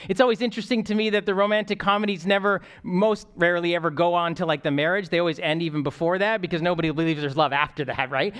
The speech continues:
It's just the falling in love part and the romance. And so therefore, when we look at the world that we live in, it doesn't cross our mind really, if we're honest, that love would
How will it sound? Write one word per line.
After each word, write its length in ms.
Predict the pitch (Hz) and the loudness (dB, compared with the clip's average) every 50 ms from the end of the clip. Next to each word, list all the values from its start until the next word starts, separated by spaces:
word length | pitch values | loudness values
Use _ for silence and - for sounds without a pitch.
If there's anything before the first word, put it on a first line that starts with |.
| - 214 170 | -10 -6 -4
It's 120 | 175 180 | -2 -2
just 160 | 220 208 202 | -2 0 0
the 80 | - 190 | 0 0
falling 400 | - - 214 196 190 185 180 175 | 2 4 4 4 2 2 0 0
in 100 | 175 180 | 2 2
love 220 | 220 277 285 196 | 2 2 2 2
part 220 | - 190 175 165 165 | 2 2 2 2 2
and 80 | 165 | 0
the 60 | 170 | 0
romance. 440 | 175 233 294 311 269 220 196 185 - | 2 2 2 2 2 0 -2 -4 -6
And 80 | 196 180 | -4 0
so 140 | - 247 208 | 2 2 4
therefore, 420 | 180 269 330 349 - - 240 220 | 4 4 2 2 2 0 0 2
when 120 | 220 220 | 2 0
we 100 | 220 208 | -2 -2
look 360 | 185 190 240 359 381 - - - - - - - - - - | -2 0 0 0 0 0 -6 -20 -20 -20 -20 -20 -20 -6 -2
at 160 | - 202 208 | -2 0 2
the 80 | - 226 | 2 2
world 320 | 180 196 214 247 277 254 | 4 4 4 4 4 2
that 140 | 220 226 185 | 0 0 0
we 120 | 185 190 180 | 0 -2 0
live 240 | 170 180 170 135 | 0 0 0 0
in, 300 | 127 117 113 107 113 120 - - - - - - - - _ _ - | -2 -4 -4 -4 -6 -8 -10 -14 -20 -20 -20 -20 -20 -20 _ _ -8
it 80 | - 175 | -2 2
doesn't 260 | - 302 294 370 277 | 2 2 2 0 -2
cross 480 | - - - 233 226 247 254 - - 233 | -2 -2 0 0 0 0 0 -2 0 0
our 100 | 196 180 | 0 2
mind 400 | 180 185 175 165 156 147 135 135 | 2 0 0 0 0 -2 0 0
really, 480 | 160 165 165 139 127 120 113 120 - | 2 2 2 0 -2 -4 -4 -4 -6
if 140 | 165 160 - | -6 -4 -2
we're 160 | 147 147 - | -4 -2 -2
honest, 500 | 165 151 151 143 139 127 120 113 - - | 0 0 0 0 0 -2 -4 -6 -6 -4
that 240 | - 156 139 139 - | -4 -4 -2 -4 -4
love 540 | 143 135 143 160 175 196 214 226 233 196 180 | -4 0 2 2 2 2 0 -2 -2 -2 -2
would 160 | 160 147 - | -4 -4 -4